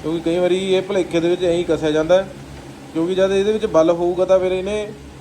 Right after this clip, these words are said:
ਤੁਸੀਂ ਹਿਸਾਬ ਲਗਾ ਲਓ ਵੀ ਟਾਈਟ ਨਹੀਂ ਹੋਣਾ। ਇੱਕ ਵਾਰੀ ਟਾਈਟ ਹੋ ਜਾਊਗਾ, ਜਦ ਇਹਨੇ ਤੁਸੀਂ ਪੰਪ ਨੂੰ ਘੁ-, ਜਦ ਇੰਜਨ ਨੇ ਪੰਪ ਨੂੰ ਘੁਮਾਇਆ, ਇਹਨੇ ਫਿਰ ਢਿੱਲਾ ਹੋ ਜਾਣਾ, ਇਹਦੀ ਟਾਈਮਿੰਗ ਫਿਰ ਆਊਟ ਹੀ ਰਹਿਣੀ ਹੈ, ਠੀਕ ਹੈ ਜੀ।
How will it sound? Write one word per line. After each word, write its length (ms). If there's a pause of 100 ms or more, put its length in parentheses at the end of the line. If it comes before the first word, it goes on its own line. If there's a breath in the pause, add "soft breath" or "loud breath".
ਤੁਸੀਂ 140
ਹਿਸਾਬ 320
ਲਗਾ 220
ਲਓ 120
ਵੀ 220 (680)
ਟਾਈਟ 220
ਨਹੀਂ 140
ਹੋਣਾ। 240
ਇੱਕ 160
ਵਾਰੀ 140
ਟਾਈਟ 240
ਹੋ 100
ਜਾਊਗਾ, 300 (420)
ਜਦ 140
ਇਹਨੇ 160 (280)
ਤੁਸੀਂ 180
ਪੰਪ 240
ਨੂੰ 200
ਘੁ-, 60 (200)
ਜਦ 140
ਇੰਜਨ 240
ਨੇ 80
ਪੰਪ 240
ਨੂੰ 140
ਘੁਮਾਇਆ, 460
ਇਹਨੇ 120
ਫਿਰ 160
ਢਿੱਲਾ 240
ਹੋ 100
ਜਾਣਾ, 200 (420)
ਇਹਦੀ 120
ਟਾਈਮਿੰਗ 340
ਫਿਰ 160
ਆਊਟ 340
ਹੀ 80
ਰਹਿਣੀ 260
ਹੈ, 60 (500)
ਠੀਕ 160
ਹੈ 60
ਜੀ। 120